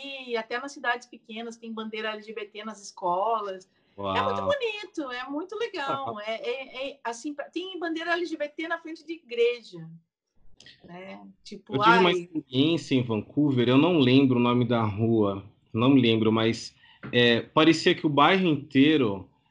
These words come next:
Speaker 2: era L G B T Q, porque tinham várias bandeiras na, nos postes.
Speaker 1: Deve ser o bairro que eu moro, porque eu moro na rua, na Davie Street, que é considerada rua gay.
Speaker 2: Ah, então deve ter,
Speaker 1: E
Speaker 2: deve
Speaker 1: aí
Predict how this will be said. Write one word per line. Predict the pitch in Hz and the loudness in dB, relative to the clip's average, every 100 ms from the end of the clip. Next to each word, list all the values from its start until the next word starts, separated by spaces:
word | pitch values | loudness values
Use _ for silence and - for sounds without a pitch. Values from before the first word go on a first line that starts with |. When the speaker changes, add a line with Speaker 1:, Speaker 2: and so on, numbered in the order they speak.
| _ | _
Speaker 2:
era | 120 123 123 123 120 117 113 104 - | 0 2 2 2 0 0 -4 -6 -4
L | 123 131 | 2 2
G | 127 | 4
B | 127 | 2
T | 131 127 | 0 -2
Q, | 123 110 - | 0 -2 0
porque | 131 127 143 135 | -2 2 2 0
tinham | - - 151 147 127 | -4 0 4 4 2
várias | 113 143 180 165 | 4 4 4 0
bandeiras | 151 139 113 117 117 107 | 0 2 4 2 2 0
na, | 110 107 | -2 0
nos | 98 110 - | -2 -4 -4
postes. | 123 107 117 - 208 - - _ _ - | 2 4 4 0 -6 -10 -16 _ _ -10
Speaker 1:
Deve | 320 370 | -6 -4
ser | - | -2
o | 370 | 0
bairro | 339 381 403 | 2 2 -2
que | 480 | -10
eu | 494 | -6
moro, | 277 240 | -6 -8
porque | - | -14
eu | 294 | -14
moro | 285 277 311 | -10 -10 -12
na | 320 285 | -12 -14
rua, | 226 254 269 262 | -14 _ -14 -12
na | 233 | -14
Davie | 226 233 240 | -16 -16 -16
Street, | 233 - 262 302 - - | -20 -20 -18 -18 -18 -16
que | - | -14
é | |
considerada | 247 254 240 240 233 247 | -14 -16 -12 -8 -8 -10
rua | 240 262 277 | -12 -10 -10
gay. | 233 202 214 226 _ _ _ _ _ _ - - | -10 -12 -12 -16 _ _ _ _ _ _ -10 0
Speaker 2:
Ah, | 170 175 | 2 2
então | 160 165 | 2 0
deve | 160 165 - | 0 -2 -4
ter, | 131 | -6
Speaker 1:
E | 123 | 0
Speaker 2:
deve | |
Speaker 1:
aí | 135 | 0